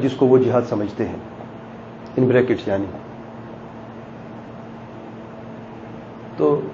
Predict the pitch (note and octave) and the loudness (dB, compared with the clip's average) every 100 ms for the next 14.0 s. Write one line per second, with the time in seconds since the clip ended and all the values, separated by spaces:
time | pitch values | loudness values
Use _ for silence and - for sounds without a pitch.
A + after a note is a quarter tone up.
0 | - - - - - - - E3 B3 G3 | -10 -14 -14 -14 -14 0 8 10 10 10
1 | F#3 E3+ D3 A#2 B2+ - - - - - | 10 8 6 6 2 -2 -12 -14 -14 -6
2 | - D#3 D3+ E3+ E3+ D#3 D3 A#2+ A2+ B2 | 4 6 8 8 8 8 8 8 6 6
3 | G2 F2 - - - - C#3 C3 B2+ B2 | 4 2 -6 -12 -14 -2 4 6 6 6
4 | B2+ B2+ C3 A#2+ C3 B2+ C#3 D#3 D#3+ F#3+ | 6 4 4 4 4 4 4 4 6 6
5 | A#2+ G#2 A2 F2 - - - - - - | 6 2 0 -2 -6 -12 -14 -14 -14 -14
6 | - - - - - - A2+ - - - | -14 -14 -14 -14 -14 -14 -12 -12 -12 -14
7 | - - - - - C3 C3 C3+ B2+ B2 | -14 -14 -14 -8 4 6 8 8 8 8
8 | A#2 A#2+ C#3 C3+ B2 A2 A2 B2 - G2 | 6 6 4 6 6 6 6 4 2 -2
9 | - B2 A3+ - - - - - - - | 0 0 -2 -8 -12 -12 -14 -14 -14 -14
10 | - - C#3+ E3 D#3+ D3+ C#3 B2+ D3 E3+ | -12 2 8 8 10 10 10 8 4 0
11 | - - - - - - - - - - | -2 -10 -12 -14 -14 -12 -14 -14 -14 -14
12 | - - - C#3+ C#3+ D3 D3 - C3 C3+ | -14 -14 2 8 10 10 6 4 8 8
13 | C#3 D3 C3+ B2 B2 B2+ A#2 G#2 A2+ F#2 | 8 6 8 6 8 6 6 2 0 -2